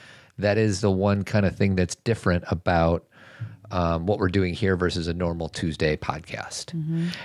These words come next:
Speaker 1: So, um, it's Chakra two, and we're, um, if you're looking at the video, this is Kathy's book. It's called Zen Parenting,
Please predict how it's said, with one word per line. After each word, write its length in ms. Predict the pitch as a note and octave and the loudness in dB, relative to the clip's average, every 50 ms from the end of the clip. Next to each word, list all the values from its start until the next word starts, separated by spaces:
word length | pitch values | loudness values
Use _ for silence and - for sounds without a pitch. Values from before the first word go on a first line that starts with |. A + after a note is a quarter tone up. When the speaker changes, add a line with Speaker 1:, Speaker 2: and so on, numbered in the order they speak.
| - - | -16 -14
Speaker 1:
So, 680 | - - - G#2 G2 F#2+ F#2 F#2 F#2 F2+ F2+ F#2 F#2+ - - | -10 -6 -2 0 0 2 2 2 2 2 2 2 0 0 0
um, 180 | G2 G2 G2 G2 | 0 0 0 0
it's 220 | - G2+ - - | -2 -4 -4 -4
Chakra 440 | - - C#3+ B2 B2+ - - C#3 A#2+ | -4 -2 -2 0 0 0 0 -2 -2
two, 340 | - - F#3+ F3+ B2+ F2+ D#2+ | 0 0 0 0 2 0 0
and 180 | - A2+ G#2+ | 0 0 0
we're, 360 | A2 A#2 A#2+ B2 B2 B2 - - | 2 2 2 2 2 0 -2 -2
um, 360 | A#2+ A2 G#2 G2+ G2+ G2+ F#2+ - | -2 0 2 2 2 2 0 -2
if 160 | - F#2+ - - | -4 -4 -2 0
you're 140 | G2 F#2+ | 0 0
looking 380 | F#2 F#2+ G#2 G#2+ - - G#2 G2 | 2 2 0 0 -2 -2 -4 -4
at 100 | F#2+ F2+ | -4 -4
the 60 | F#2 | -4
video, 400 | E2+ F#2 G#2 G#2+ G2+ F2+ F2+ F2+ | -2 0 0 2 2 2 0 0
this 260 | F2+ G2+ G#2+ - - | -2 -4 -6 -6 -8
is 80 | G#2+ - | -10 -6
Kathy's 400 | - - G#2 G2 - G#2+ F2+ - | 0 0 2 2 2 2 0 0
book. 380 | - - F2 F#2 B2 - - - | 0 2 2 2 2 0 -4 -10
It's 80 | - | -8
called 260 | - - G2+ F2+ E2 | -2 0 0 0 2
Zen 200 | - F#2+ F#2+ F#2 | 0 0 0 0
Parenting, 580 | - - G2 F#2 F#2 F#2+ G2 - C3 C#3+ D3+ | 0 0 2 2 2 2 0 0 0 0 0